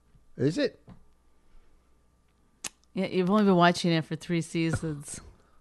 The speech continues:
Speaker 2: Good. All right, I guess we're at the end. We've
Speaker 1: What?
Speaker 2: wrapped up our T V shows. We got nothing this week.
Speaker 1: Yeah, I'm in, uh, Orlando at the Improv this week.
Speaker 2: No, I didn't mean that. I just meant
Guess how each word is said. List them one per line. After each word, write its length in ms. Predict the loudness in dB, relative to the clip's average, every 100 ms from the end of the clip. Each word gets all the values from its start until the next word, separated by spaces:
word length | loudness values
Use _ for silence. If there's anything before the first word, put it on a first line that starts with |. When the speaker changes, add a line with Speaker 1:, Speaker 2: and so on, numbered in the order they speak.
| _ _ _ _ -20 _ _ _ _ _ _ _
Speaker 2:
Good. 260 | -4 -2 -2 -8 -12 0
All 100 | 4
right, 220 | 4 4
I 100 | 0
guess 280 | -2 -2 -2
we're 100 | -4
at 100 | -4
the 160 | -2 0
end. 260 | 0 -2
We've 260 | -4 -6 -2
Speaker 1:
What? 120 | 2
Speaker 2:
wrapped 280 | 4 4 2
up 140 | -2
our 100 | -2
T 240 | -2 -4 -2
V 180 | -2 -4
shows. 640 | -4 -4 -2 -6 -10 -8
We 120 | 2
got 140 | 2 4
nothing 380 | 0 0 0
this 220 | 0 -2 -6
week. 540 | -6 -6 -8 -16 -20 _ _ _ _ _ 0
Speaker 1:
Yeah, 360 | 0 2 0 -2 -14 -4
I'm 240 | 0 2
in, 220 | 2 0 0
uh, 240 | 2 2
Orlando 580 | 4 6 8 8 8 6
at 100 | 4
the 120 | 2
Improv 420 | 2 4 4 4 4
this 240 | 0 0
week. 160 | 0 0
Speaker 2:
No, 140 | -2
I 100 | -6
didn't 160 | -6 -6
mean 180 | -6
that. 360 | -6 -4 -6 -8
I 120 | -10
just 220 | -10 -8 -2
meant 360 | 0 0 -4